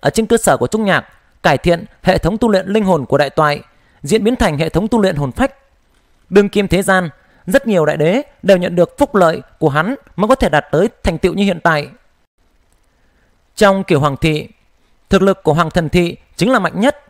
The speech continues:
mà tu vi của Hiếu Văn Đế chính là thâm hậu nhất, rất có phong thái, trưởng giả, danh tiếng vang xa. Niên kỷ của hắn lại không quá lớn, vô cùng trẻ tuổi.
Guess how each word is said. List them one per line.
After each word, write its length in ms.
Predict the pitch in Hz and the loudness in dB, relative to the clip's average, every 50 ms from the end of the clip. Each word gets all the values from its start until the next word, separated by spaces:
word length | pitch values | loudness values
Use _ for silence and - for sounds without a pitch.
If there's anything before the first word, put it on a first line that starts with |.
| _ _ _ | _ _ _
mà 120 | - 180 | -2 -2
tu 160 | - - 233 233 | 0 0 -2 0
vi 180 | 196 240 226 | 0 0 0
của 120 | 226 - 135 | 0 0 -2
Hiếu 120 | 127 180 | 0 0
Văn 180 | 180 233 226 208 | -2 -2 0 0
Đế 140 | 180 196 | 0 0
chính 180 | 202 - 226 247 | 0 -2 -2 -2
là 100 | 226 160 | -2 -2
thâm 220 | - - 208 196 | 0 -2 -2 0
hậu 120 | 196 180 - | -2 -2 0
nhất, 200 | 185 240 285 - - _ _ _ _ - | 0 -2 -2 -2 -6 _ _ _ _ -2
rất 200 | - 262 - - | -2 -2 0 2
có 100 | 202 220 | 0 0
phong 180 | - 226 220 214 - | 2 0 0 0 0
thái, 220 | 170 160 180 233 - _ _ _ _ _ | 0 0 0 -2 -4 _ _ _ _ _
trưởng 220 | - 196 160 135 | 2 2 2 2
giả, 320 | 123 147 135 113 107 101 - - _ _ - | 2 0 0 0 -2 -4 -6 -10 _ _ -4
danh 180 | - 196 202 | -2 -2 0
tiếng 220 | 185 - 170 202 214 | 0 0 -2 0 0
vang 120 | 202 185 | -2 -2
xa. 320 | - - 185 175 170 165 139 - _ _ _ _ _ _ _ _ _ _ _ _ _ _ _ _ _ _ _ _ _ _ - | -2 0 0 0 -2 -2 -6 -10 _ _ _ _ _ _ _ _ _ _ _ _ _ _ _ _ _ _ _ _ _ _ -2
Niên 240 | - 214 226 226 214 | 0 2 2 2 2
kỷ 140 | - 185 143 | 0 -2 0
của 120 | - 135 | 0 -2
hắn 260 | 143 143 160 220 269 - _ _ | -2 -2 -2 -4 -6 -8 _ _
lại 160 | 160 170 156 | -4 -4 -2
không 160 | - - 196 | -2 -4 -2
quá 140 | 180 180 175 | 0 0 2
lớn, 300 | 190 180 175 185 214 277 - _ _ - | 2 2 2 0 -2 -4 -8 _ _ -2
vô 140 | 156 233 233 | 0 0 0
cùng 180 | - 190 151 | 0 -4 -4
trẻ 140 | 131 - 147 | -2 -2 -2
tuổi. 360 | - - 160 135 107 101 113 | 0 0 0 0 0 -2 -6